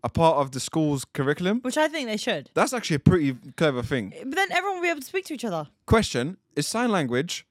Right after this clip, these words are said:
Speaker 1: do they have different languages
Speaker 2: I
Speaker 1: per
Speaker 2: don't,
Speaker 1: country?
Speaker 2: I don't, I don't know. I think there's, like, a, maybe, like, an accredited sign language.
Speaker 1: Is it, like, an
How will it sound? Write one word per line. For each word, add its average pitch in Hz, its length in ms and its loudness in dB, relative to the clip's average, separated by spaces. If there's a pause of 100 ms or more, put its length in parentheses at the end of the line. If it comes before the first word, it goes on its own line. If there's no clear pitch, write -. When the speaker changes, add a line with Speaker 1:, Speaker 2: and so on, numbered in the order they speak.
(160)
Speaker 1:
do 165 80 -2
they 180 100 2
have 180 140 -2
different 180 300 -2
languages 135 600 -2 (640)
Speaker 2:
I - 60 8
Speaker 1:
per 165 80 4
Speaker 2:
don't, 285 80 2
Speaker 1:
country? 226 300 0
Speaker 2:
I - 20 0
don't, 214 180 -6
I 262 100 0
don't 269 260 -2
know. 233 180 0
I 214 100 -2
think 269 220 -6
there's, 285 180 0
like, 262 160 -4
a, 233 220 0 (720)
maybe, 262 360 -2
like, 247 400 -2
an 254 160 -4
accredited 262 580 -4
sign 240 240 0
language. 180 440 -2
Speaker 1:
Is 143 120 0
it, 156 80 2
like, 151 160 0
an 143 100 4